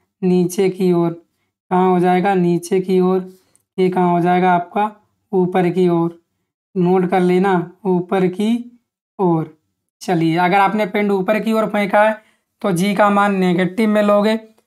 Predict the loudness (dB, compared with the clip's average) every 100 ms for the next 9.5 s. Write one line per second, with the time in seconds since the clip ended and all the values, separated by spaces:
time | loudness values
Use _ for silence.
0 | _ 0 2 2 0 0 0 2 2 2
1 | 0 2 4 4 2 0 -2 0 0 0
2 | -4 -8 _ _ -4 0 2 0 -2 0
3 | 0 0 -2 -2 -2 0 0 -2 -2 0
4 | 0 0 -2 -2 0 0 0 -2 -4 -10
5 | _ _ -4 0 2 2 0 -2 -6 _
6 | _ 0 2 2 2 0 0 0 0 2
7 | 0 -2 -12 _ _ _ _ -2 0 2
8 | 0 0 0 0 0 0 2 0 0 0
9 | -2 -2 0 0